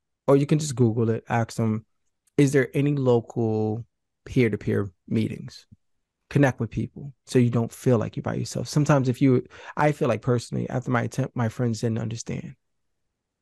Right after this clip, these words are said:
They couldn't, they couldn't relate. They couldn't relate. They didn't know, "Hey, I, I, I feel like this." They just looking at, as you said earlier, "Ah, he just needs some help. He'd be all right."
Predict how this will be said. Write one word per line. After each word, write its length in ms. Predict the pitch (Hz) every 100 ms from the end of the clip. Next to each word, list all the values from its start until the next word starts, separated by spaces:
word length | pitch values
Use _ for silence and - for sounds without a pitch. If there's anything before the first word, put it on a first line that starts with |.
| _ _ _ _ _ _ _ _ _
They 100 | 143
couldn't, 360 | 135 151 131 117 _
they 120 | -
couldn't 240 | 123 131 110
relate. 260 | 107 107 - _ -
They 120 | 135
couldn't 280 | 156 135 117
relate. 340 | 107 110 95
They 140 | 117
didn't 200 | 113 110 110
know, 420 | 120 107 101 117 _ _ _ _ _ _ _ _ _ _ _ _ _ _
"Hey, 200 | 147 151
I, 200 | 123 120 -
I, 200 | 127 117 _
I 80 | 123
feel 180 | 123 147
like 180 | 123 117
this." 180 | 120 104
They 140 | 123
just 280 | 117 110 -
looking 280 | 123 120 120
at, 160 | 113 -
as 180 | - 104
you 80 | 120
said 220 | - 120
earlier, 240 | 110 107 139
"Ah, 300 | 180 233 - 196 - _ _ -
he 140 | 185
just 180 | 127 107
needs 160 | 110
some 100 | -
help. 220 | 104 101 -
He'd 80 |
be 140 | 120 117
all 120 | -
right." 280 | - -